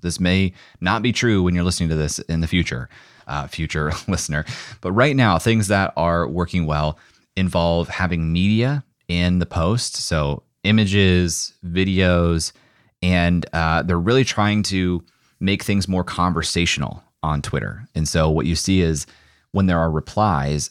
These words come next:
that's a really good signal, better than a retweet. And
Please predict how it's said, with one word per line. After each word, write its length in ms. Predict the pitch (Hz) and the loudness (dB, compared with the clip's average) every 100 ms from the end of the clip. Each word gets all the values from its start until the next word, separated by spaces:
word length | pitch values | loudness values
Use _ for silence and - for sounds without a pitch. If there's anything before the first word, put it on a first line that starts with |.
| - | -2
that's 240 | 80 82 | 0 2
a 80 | 87 | 2
really 220 | 87 82 | 2 2
good 140 | 80 | 0
signal, 340 | 73 78 76 76 | 0 -2 0 -2
better 380 | 73 78 78 78 | 0 0 0 0
than 260 | 78 76 | 0 -2
a 120 | - | -4
retweet. 580 | 71 80 85 - 73 76 - - _ - | -2 0 0 -2 -4 -6 -8 -20 _ -2
And 380 | 92 87 87 | 2 2 0